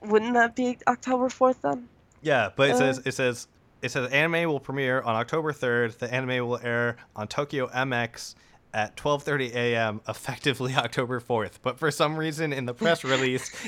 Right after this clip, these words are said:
Speaker 2: it says October third. So go figure. But I am so excited because I do not read the manga, so I am completely fresh. You know, uh, I'm, I'm, I'm, you know, wide-eyed and ready to see what happens.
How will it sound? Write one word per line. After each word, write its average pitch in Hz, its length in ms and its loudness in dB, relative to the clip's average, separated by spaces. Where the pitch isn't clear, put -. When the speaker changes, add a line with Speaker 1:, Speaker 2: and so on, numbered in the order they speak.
Speaker 2:
it 131 180 0
says 143 280 4
October 127 440 0
third. 101 320 -4
So 117 160 -4
go 123 180 0
figure. 104 480 -2
But 131 260 4
I 202 220 4
am 165 180 0
so 160 220 2
excited 123 580 2
because 113 400 -4
I 147 200 0
do 139 140 -2
not 131 260 0
read 117 520 0
the 117 100 -2
manga, 107 540 0
so 113 220 0
I 117 260 2
am 104 360 -4
completely 120 800 -2
fresh. - 720 -2
You 120 100 -4
know, 107 380 0
uh, 110 200 0
I'm, 107 280 -6
I'm, 107 280 -6
I'm, 104 260 -8
you 107 160 -14
know, 104 140 -6
wide-eyed 104 560 -2
and 92 240 -12
ready 101 400 -4
to 101 100 -10
see 107 180 -8
what 98 220 -4
happens. 90 580 -14